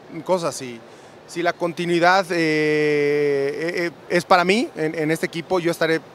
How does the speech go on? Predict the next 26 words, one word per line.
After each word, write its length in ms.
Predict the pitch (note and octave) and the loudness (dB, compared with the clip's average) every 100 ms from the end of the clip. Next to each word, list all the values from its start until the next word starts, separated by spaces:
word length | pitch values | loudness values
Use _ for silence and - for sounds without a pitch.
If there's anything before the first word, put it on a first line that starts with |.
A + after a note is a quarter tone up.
| C3+ | -10
feliz 400 | C3+ C#3 F3 G#3+ | -4 -2 -2 -4
y 280 | D#3 C3+ B2+ | -10 -12 -12
estoy 180 | A#2+ D3+ | -6 -4
muy 120 | E3 | -2
contento. 600 | E3 D3 E3 E3 F#3+ G#3+ - G#3 | -2 0 0 2 0 0 -4 -2
No 120 | A3 | -2
he 40 | |
platicado 440 | A#3 A3 - F3+ E3 | 0 -2 2 2 2
yo 160 | E3+ | 0
con, 320 | E3 E3 D#3 C3 | -2 -6 -6 -8
con 120 | D#3 D3 | -8 -4
directiva, 420 | C#3 D#3+ E3+ F#3+ D3+ | -4 -4 -6 -6 -10
este, 260 | C#3 - D#3 | -14 -12 -10
no 140 | F3 | -6
me 100 | F3+ | -4
he 20 | |
acercado 460 | F3 E3 D#3 E3 D#3+ | -2 -4 0 0 2
yo 180 | D#3+ D#3 | 0 -2
con, 300 | D#3 C#3+ C3 | -4 -4 -8
con 260 | C#3 C3 | -10 -12
Ricardo, 320 | A#2+ E3 D#3+ | -6 -4 -4
no 100 | D#3+ | -8
me 80 | D#3+ | -12
he 40 | D#3 | -12
acercado 400 | D3 D#3 D3+ D3 | -10 -8 -8 -8
con, 180 | C#3 | -12